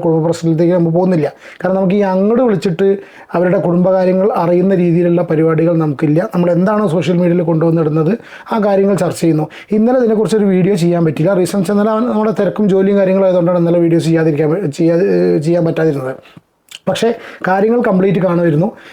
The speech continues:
ഇന്നലെ ഈ ഒരു ഇഷ്യൂ ഞാൻ ഫസ്റ്റ് കണ്ടിട്ടുള്ളത് രാജ് ടോക്സിൽ രാജേട്ടൻ്റെ വീഡിയോ ആണ്. അതായത് യൂട്യൂബേഴ്സിനെ കംപ്ലീറ്റ് പുച്ഛിച്ചിട്ട് അവരിട്ടിട്ടുള്ളൊരു വീഡിയോ, നമുക്ക് നോട്ടിഫിക്കേഷൻ വന്നില്ല, ഞാൻ ശ്രദ്ധിച്ചില്ല.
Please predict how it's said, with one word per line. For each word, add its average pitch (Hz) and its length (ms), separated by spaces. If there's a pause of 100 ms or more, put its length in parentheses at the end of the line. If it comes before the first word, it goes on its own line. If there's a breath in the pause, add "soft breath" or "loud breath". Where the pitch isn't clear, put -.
(260 loud breath)
ഇന്നലെ 269 300 (100)
ഈ - 100
ഒരു 202 140
ഇഷ്യൂ 202 200 (280)
ഞാൻ 180 120 (120)
ഫസ്റ്റ് 165 300
കണ്ടിട്ടുള്ളത് 175 500
രാജ് 175 260
ടോക്സിൽ 196 300 (100)
രാജേട്ടൻ്റെ 180 520
വീഡിയോ 170 220
ആണ്. - 80 (200)
അതായത് 170 340 (500 loud breath)
യൂട്യൂബേഴ്സിനെ 233 720
കംപ്ലീറ്റ് 208 460
പുച്ഛിച്ചിട്ട് 196 540 (100)
അവരിട്ടിട്ടുള്ളൊരു 180 680
വീഡിയോ, 170 300
നമുക്ക് 156 260
നോട്ടിഫിക്കേഷൻ 175 580
വന്നില്ല, 170 220 (120)
ഞാൻ 185 120
ശ്രദ്ധിച്ചില്ല. 165 480